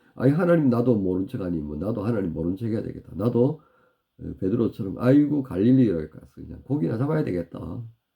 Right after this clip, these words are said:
뭐 그렇게 될 수 있겠단 말이죠. "아이고 나도 몰라. 어, 신앙은 뭐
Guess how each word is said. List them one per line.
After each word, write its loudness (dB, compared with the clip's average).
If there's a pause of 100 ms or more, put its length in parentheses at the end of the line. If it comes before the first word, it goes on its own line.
(420)
뭐 -4
그렇게 6
될 4
수 2
있겠단 2
말이죠. -6 (220)
"아이고 4
나도 4
몰라. -2 (480)
어, -12 (640)
신앙은 2
뭐 -2